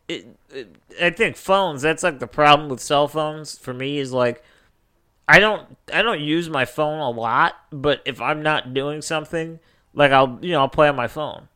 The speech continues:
or, like, I'll go look at stuff or, like, read an article. Like, and movies are, like, that weird middle ground where it's like, I'm actually doing something, but it feels like I'm not.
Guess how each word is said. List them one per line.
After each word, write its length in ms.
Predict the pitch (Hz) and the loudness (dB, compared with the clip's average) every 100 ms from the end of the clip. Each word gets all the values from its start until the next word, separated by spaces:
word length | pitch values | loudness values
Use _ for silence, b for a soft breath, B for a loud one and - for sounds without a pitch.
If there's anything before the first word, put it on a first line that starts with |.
| - | -2
or, 80 | 135 | -2
like, 140 | 127 | 0
I'll 100 | 131 | 0
go 160 | 131 135 | 0 0
look 240 | 123 127 | 0 -2
at 100 | 127 | -6
stuff 360 | - 139 127 139 | -4 0 0 0
or, 60 | |
like, 140 | 127 120 | -2 -2
read 280 | 120 127 123 | -4 -6 -2
an 60 | |
article. 580 | 120 120 117 127 127 123 b b b - | -2 -2 -2 -2 -2 -4 b b b -2
Like, 320 | 131 127 - _ _ _ _ | 2 2 -2 _ _ _ _
and 200 | 156 139 | -2 0
movies 380 | 147 165 170 147 | 0 2 2 0
are, 120 | 151 | 2
like, 240 | 147 131 135 | 2 0 0
that 180 | 135 127 | -4 -2
weird 280 | 147 139 | -2 -2
middle 220 | 131 135 127 | -2 -6 -4
ground 320 | 127 117 110 | -6 -6 -6
where 120 | 113 | -8
it's 140 | 113 | -8
like, 200 | 110 104 _ 117 | -8 -10 _ -8
I'm 240 | 117 113 _ | -8 -12 _
actually 460 | 127 131 - 139 131 | 0 0 0 -4 -6
doing 320 | 117 123 131 | -4 -4 -4
something, 540 | 123 139 135 139 139 - _ _ _ _ _ | -6 -8 -6 -8 -8 -14 _ _ _ _ _
but 120 | 135 | 0
it 80 | 123 | 0
feels 480 | - 160 160 160 151 | -2 0 2 2 2
like 160 | 147 | 2
I'm 220 | 135 117 117 | 2 0 -4
not. 420 | 120 143 - | -2 -2 -4